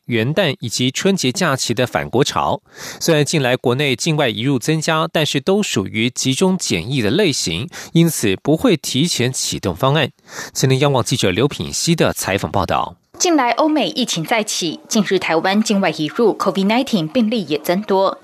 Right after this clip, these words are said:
Speaker 2: 继日前四名境外生确诊，十九号又有五名境外移入案例。中央流行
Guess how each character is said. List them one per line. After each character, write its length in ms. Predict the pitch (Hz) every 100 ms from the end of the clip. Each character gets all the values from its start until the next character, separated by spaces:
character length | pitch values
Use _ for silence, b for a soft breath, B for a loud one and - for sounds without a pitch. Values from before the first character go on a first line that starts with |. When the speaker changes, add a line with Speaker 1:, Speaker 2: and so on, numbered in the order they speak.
| B -
Speaker 2:
继 120 | 311
日 200 | 311 311
前 280 | - 170 190
四 160 | 285
名 180 | 202 185
境 220 | 202 240
外 120 | 254
生 220 | 214 254 269
确 260 | - 294
诊， 300 | - 175 139 b b
十 180 | - 269
九 140 | 208
号 300 | 147 226 -
又 140 | 226 247
有 160 | 190
五 180 | - 170
名 260 | 139 156 190
境 240 | 269 233
外 140 | 247 185
移 80 | 175
入 180 | 170 220
案 240 | 226 185 -
例。 300 | 202 175 - B B B -
中 140 | 311
央 120 | 311
流 100 | 302
行 160 | 220